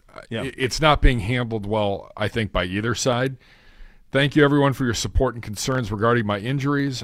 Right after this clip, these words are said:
Speaker 2: I want to give you all an update as I'm in the recovery process. I've suffered a P C L grade two sprain, borderline of a strain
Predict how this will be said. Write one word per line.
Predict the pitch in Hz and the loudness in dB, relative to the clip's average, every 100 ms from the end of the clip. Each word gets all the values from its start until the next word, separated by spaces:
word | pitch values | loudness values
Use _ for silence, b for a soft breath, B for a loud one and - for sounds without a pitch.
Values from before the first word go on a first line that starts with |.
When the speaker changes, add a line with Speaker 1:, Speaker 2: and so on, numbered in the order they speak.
| - | -10
Speaker 2:
I | 95 | -6
want | 101 | -4
to | 101 | -4
give | 101 104 | -4 -4
you | 104 | -2
all | 113 117 | 0 0
an | 113 | -2
update | 101 120 113 | 2 2 2
as | 87 95 | -2 -4
I'm | 107 104 | -2 -4
in | 101 | -4
the | |
recovery | 90 87 123 107 101 | -6 -4 -2 -2 0
process. | - 127 117 - 110 98 - - | 2 2 0 -2 -4 -4 -8 -10
I've | 98 | -10
suffered | - 127 110 | -2 -2 0
a | 98 | -2
P | - 123 | -2 -2
C | 123 - 117 | -2 -2 -2
L | 113 110 | -2 -2
grade | 85 98 113 95 | -4 -4 -4 -4
two | - 123 | -4 -4
sprain, | - - 113 110 | -4 -2 -2 0
borderline | 95 117 110 107 110 107 | 0 0 0 0 -2 -2
of | 90 | -6
a | |
strain | - - 98 90 | -10 -8 -6 -6